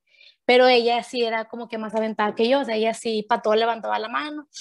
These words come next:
Mi mamá sí hizo un poquito más de esfuerzos, pero yo jamás le dije por qué con ella sí y conmigo no. Algún día lo pensé, pero nunca se lo dije. Y no, no tengo como que el valor de decirlo,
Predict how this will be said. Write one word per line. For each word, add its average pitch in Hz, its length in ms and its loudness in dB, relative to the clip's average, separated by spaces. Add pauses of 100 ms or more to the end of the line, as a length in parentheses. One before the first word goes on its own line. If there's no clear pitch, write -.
(200)
Mi 254 100 4
mamá 247 220 2
sí 202 100 0
hizo 254 120 0
un 247 60 -2
poquito 247 280 -6
más 254 160 -2
de 254 60 2
esfuerzos, 247 400 0
pero 233 200 2
yo 220 420 0 (360)
jamás 254 760 0
le 240 200 0
dije 233 240 -4
por 247 200 -8
qué 220 100 -4
con 240 180 2
ella 240 200 4
sí 262 360 -2
y 254 120 -2
conmigo 214 440 0
no. 196 220 -4 (200)
Algún 254 440 2
día 311 200 0
lo 320 140 -4
pensé, 226 520 -6 (420)
pero 233 160 2
nunca 214 240 0
se 220 100 -2
lo 202 120 2
dije. 185 300 -8 (460)
Y 226 260 4
no, 202 300 2
no 214 160 2
tengo 214 280 0
como 240 280 2
que 233 80 2
el 220 80 2
valor 202 320 2
de 214 60 0
decirlo, 208 540 -2